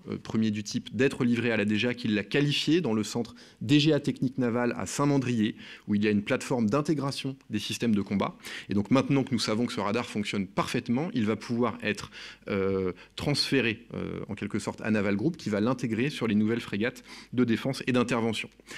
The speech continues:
Ce radar a été assemblé à Limours suite au travail de dizaines de P M E qui fabriquent, euh, qui participent, pardon, à la fabrication des éléments de ce radar.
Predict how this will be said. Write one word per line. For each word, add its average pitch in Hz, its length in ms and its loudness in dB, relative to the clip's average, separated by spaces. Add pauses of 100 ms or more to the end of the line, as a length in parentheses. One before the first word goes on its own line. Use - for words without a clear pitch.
(160)
Ce - 100 -2
radar 123 320 4
a 117 120 4
été 113 180 2
assemblé 113 480 2
à 107 80 0
Limours 131 560 4
suite - 320 -2
au - 40 -2
travail 110 380 0
de 104 120 0
dizaines 139 440 2
de 120 80 4
P 107 160 -2
M 104 200 2
E - 60 -8 (300)
qui 110 120 -6
fabriquent, 104 500 -2 (240)
euh, 92 480 -2 (360)
qui - 120 -10
participent, - 480 -4
pardon, 104 260 -2
à 95 80 -4
la 90 60 -4
fabrication 98 500 -2
des 98 180 0
éléments 104 320 0 (280)
de 135 100 2
ce 190 140 2
radar. 120 320 -2